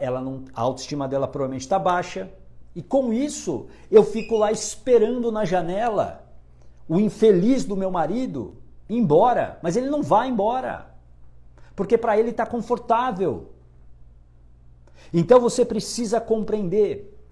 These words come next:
que você precisa assumir a responsabilidade pela sua vida. É você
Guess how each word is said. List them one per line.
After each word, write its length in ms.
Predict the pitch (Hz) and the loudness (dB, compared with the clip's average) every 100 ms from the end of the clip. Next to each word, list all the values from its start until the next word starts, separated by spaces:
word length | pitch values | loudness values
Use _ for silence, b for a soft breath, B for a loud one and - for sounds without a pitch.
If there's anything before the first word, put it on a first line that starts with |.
| b b - | b b -12
que 140 | 160 | -8
você 600 | 123 131 123 - 180 196 | -4 -4 -6 -2 6 6
precisa 760 | 196 - 185 180 - 165 151 160 | 4 0 -4 -4 -8 -6 -6 -6
assumir 460 | - 160 139 147 | -8 -8 -8 -6
a 40 | 147 | -6
responsabilidade 1040 | 139 - - 135 - 135 135 117 120 117 | -6 -10 -14 -14 -12 -12 -10 -8 -6 -8
pela 200 | - 120 | -10 -10
sua 240 | 117 - 127 | -10 -12 -12
vida. 300 | 101 98 98 B B B | -12 -16 -18 B B B
É 160 | 156 | -4
você 960 | 143 185 202 - - 226 269 208 107 | -2 -2 -4 -4 -2 2 4 4 2